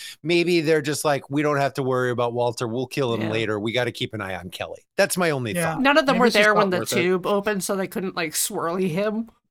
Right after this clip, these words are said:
Speaker 2: in there.
Speaker 3: Yeah.
Speaker 2: Just,
Speaker 1: Yeah, but they
Speaker 2: just,
Speaker 1: stu-,
Speaker 2: uh,
Speaker 1: I mean
Speaker 2: gloop him into the tube. Like
Speaker 1: Yeah.
Speaker 3: <laughs>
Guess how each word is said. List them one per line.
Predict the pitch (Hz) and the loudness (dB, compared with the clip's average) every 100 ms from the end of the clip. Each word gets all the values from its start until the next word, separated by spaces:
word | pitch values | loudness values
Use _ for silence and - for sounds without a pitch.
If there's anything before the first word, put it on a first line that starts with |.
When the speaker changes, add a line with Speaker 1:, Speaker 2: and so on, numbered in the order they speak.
| _ _ _ _ - | _ _ _ _ -8
Speaker 2:
in | 220 | -2
there. | 226 240 254 240 _ _ _ _ _ - | 2 2 2 -2 _ _ _ _ _ -8
Speaker 3:
Yeah. | 107 101 104 104 104 104 - _ _ | -6 -4 -4 -4 -6 -8 -12 _ _
Speaker 2:
Just, | 214 208 - - | -10 -10 -12 -6
Speaker 1:
Yeah, | 294 370 330 | 0 4 4
but | 285 302 | 2 2
they | 262 | 0
Speaker 2:
just, | 269 - | 0 0
Speaker 1:
stu-, | - | 2
Speaker 2:
uh, | 214 196 | 4 4
Speaker 1:
I | 190 | 0
mean | 196 | 0
Speaker 2:
gloop | 247 294 285 | 2 2 4
him | 240 220 | 0 2
into | 214 208 185 | 0 0 0
the | 185 | -2
tube. | 180 185 170 143 143 - _ - | -4 -2 0 -2 -4 -14 _ -10
Like | 170 165 - | -8 -8 -6
Speaker 1:
Yeah. | 147 123 | -2 -2
Speaker 3:
<laughs> | 98 | -6